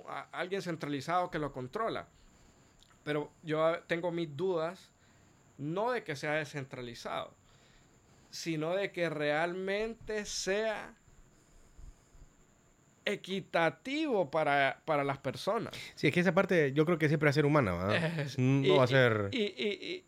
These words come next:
Speaker 1: y, y lo que dicen uno, va, para que ganen unos tienen que perder otros.
Speaker 2: Vaya.
Speaker 1: E-, e-, eso es normal, creo yo, en toda economía, ¿verdad?
Speaker 2: Mm.
Speaker 1: Eh, pero más allá de eso, y con todo este tema de los N F Ts y, y cómo uno participa en las comunidades y
Speaker 2: ¿Vos
Speaker 1: todo,
Speaker 2: tenés
Speaker 1: porque
Speaker 2: N F Ts ahorita, no?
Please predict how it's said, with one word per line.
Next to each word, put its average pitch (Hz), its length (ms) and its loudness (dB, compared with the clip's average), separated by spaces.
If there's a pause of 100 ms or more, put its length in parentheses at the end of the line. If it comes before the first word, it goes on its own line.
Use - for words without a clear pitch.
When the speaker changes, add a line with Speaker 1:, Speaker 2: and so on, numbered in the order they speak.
(100)
Speaker 1:
y, 226 80 -10
y 208 180 -4
lo 175 160 2
que 170 140 2
dicen 220 320 0
uno, 202 200 2
va, 160 180 0
para 165 180 2
que 165 100 0
ganen 202 220 0
unos 277 200 -2
tienen 175 140 -4
que 143 80 -2
perder 147 320 0
otros. 104 480 0 (100)
Speaker 2:
Vaya. 98 340 -4
Speaker 1:
E-, 165 100 -2
e-, 180 380 2
eso 196 200 0
es 147 80 0
normal, 156 460 0
creo 170 200 4
yo, 185 120 4
en 156 100 -2
toda 175 180 2
economía, 156 560 -2
¿verdad? 98 280 -6
Speaker 2:
Mm. 104 240 2 (100)
Speaker 1:
Eh, 139 340 -4 (380)
pero 175 160 0
más 196 140 -2
allá 220 220 4
de 208 200 -2
eso, 214 400 -8
y 151 200 -2
con 143 180 -6
todo 185 180 2
este 180 220 -4
tema 175 260 -2
de 170 60 2
los 165 100 0
N 175 120 -2
F 160 120 -6
Ts 175 260 0
y, 156 220 -2
y 135 60 -6
cómo 170 320 -2
uno 170 240 0
participa 156 460 -4
en 170 40 0
las 160 80 -4
comunidades 151 640 -2
y 147 40 -2
Speaker 2:
¿Vos 139 100 4
Speaker 1:
todo, 180 60 4
Speaker 2:
tenés 165 140 6
Speaker 1:
porque 175 100 4
Speaker 2:
N 160 60 4
F 202 100 0
Ts 160 80 2
ahorita, 131 240 0
no? 90 160 -6